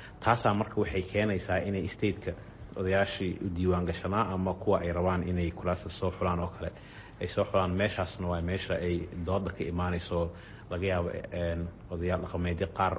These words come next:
oo, ee, een, beelahoodii aanan role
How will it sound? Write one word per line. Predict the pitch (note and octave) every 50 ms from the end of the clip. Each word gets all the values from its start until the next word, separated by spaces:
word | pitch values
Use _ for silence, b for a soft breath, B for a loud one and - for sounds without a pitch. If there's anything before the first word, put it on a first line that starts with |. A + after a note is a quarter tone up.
| - E2+
oo, | E2+ E2+ E2+ F2 - - - - - - -
ee, | F2 E2 E2 E2 E2 E2 - - E2 E2
een, | E2 E2 F2 F2+ - - - - - - - - - D#2+ F2+ E2 D#2+
beelahoodii | F#2 F#2 F#2+ G2 G2+ F#2 F2+ F2+ F2 E2 F2 F2
aanan | - F2+ F2 E2+ E2+ E2+ E2 E2+ E2+ - B B B B B B B - - -
role | G#2+ G2+